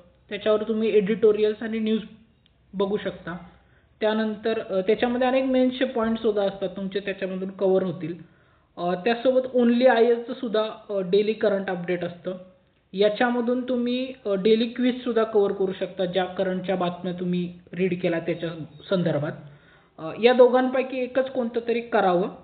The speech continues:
दोन्ही करू नये. अ, त्यानंतर तिसरा पर्याय, ज्यांना वाचून समजण्यापेक्षा ऐकून जास्त लक्षात राहतं, त्यांच्यासाठी YouTube व्हिडिओज हा एक चांगला पर्याय असू शकतो.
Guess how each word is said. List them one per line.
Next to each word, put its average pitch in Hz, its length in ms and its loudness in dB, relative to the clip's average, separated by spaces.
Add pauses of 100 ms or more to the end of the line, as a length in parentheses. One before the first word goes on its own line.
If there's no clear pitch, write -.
(140)
दोन्ही 190 280 2
करू 208 280 0
नये. 165 400 -6 (640)
अ, 165 240 -8 (120)
त्यानंतर 254 640 0 (340)
तिसरा 262 300 0
पर्याय, 202 360 2
ज्यांना 214 440 0
वाचून 262 720 -2
समजण्यापेक्षा 233 680 0 (120)
ऐकून 262 420 2
जास्त 240 320 0
लक्षात 190 360 -6
राहतं, 147 320 -6 (520)
त्यांच्यासाठी 254 760 2
YouTube 240 340 0
व्हिडिओज 233 400 4
हा 214 80 -2
एक 208 160 -6
चांगला 190 260 -4
पर्याय 180 240 -2
असू 160 220 -8
शकतो. - 540 -14